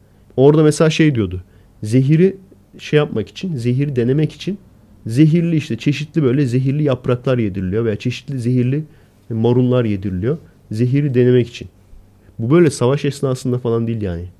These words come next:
Şimdi böyle sokaktan topluyorlarmış, yapıyorlarmış. Türkiye için birisi bunu dese biz demez miyiz? Ulan bir tane, yani burada hükümet bunu inkar ediyor.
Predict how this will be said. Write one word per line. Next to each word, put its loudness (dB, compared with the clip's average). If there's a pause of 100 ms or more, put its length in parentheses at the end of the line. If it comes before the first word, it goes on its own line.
(340)
Şimdi 0
böyle 2
sokaktan -4
topluyorlarmış, -8
yapıyorlarmış. -6 (420)
Türkiye 0
için -2
birisi 0
bunu 0
dese -4 (480)
biz -8
demez 2
miyiz? 0
Ulan 2
bir -4
tane, 0 (520)
yani -2
burada 2
hükümet -2
bunu 2
inkar 0
ediyor. 0